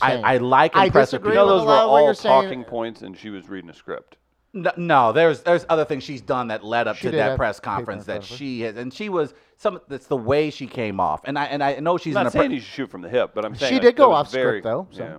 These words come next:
Speaker 1: But she's, obviously, you wouldn't be in that position if you weren't an impressive individual. And so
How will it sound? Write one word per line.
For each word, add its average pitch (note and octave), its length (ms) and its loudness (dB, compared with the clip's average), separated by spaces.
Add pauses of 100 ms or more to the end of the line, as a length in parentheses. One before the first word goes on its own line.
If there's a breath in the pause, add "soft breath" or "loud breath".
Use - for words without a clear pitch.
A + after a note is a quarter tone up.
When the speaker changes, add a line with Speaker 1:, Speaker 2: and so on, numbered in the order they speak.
(180)
Speaker 1:
But A3 140 4
she's, A3+ 260 -10
obviously, F3+ 400 4
you F3+ 180 -6
wouldn't E3 200 0
be D3 100 -2
in C3+ 80 -2
that B2 120 0
position A2 400 -4
if G#2+ 120 -10
you A2 80 -8
weren't A2 240 -4
an G2+ 100 -10
impressive G2 400 -4
individual. D#2+ 580 -10
And A#2 140 -8
so G#2+ 400 0